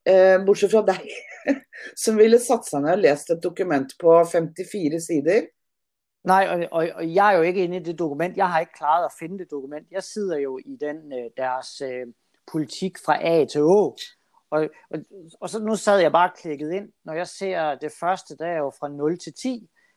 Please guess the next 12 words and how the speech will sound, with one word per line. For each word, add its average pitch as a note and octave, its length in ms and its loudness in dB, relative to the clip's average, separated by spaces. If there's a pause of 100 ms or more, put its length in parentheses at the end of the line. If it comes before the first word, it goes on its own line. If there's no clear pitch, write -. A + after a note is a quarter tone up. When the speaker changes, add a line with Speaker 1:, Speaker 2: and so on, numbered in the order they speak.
(100)
Speaker 2:
og - 80 -10
så F3+ 140 -10
står D3+ 240 2
der C#3 260 0
tolv G3 320 0
måneders C#3+ 440 -6
stu-, G3+ 380 -10
studiefinansiering, C#3 1300 -4 (500)
fireogtyve F#3+ 540 2
konces-, C3+ 500 -8 (220)
fireogtyvende F3+ 460 0
koncessionsrunde, C#3 1000 0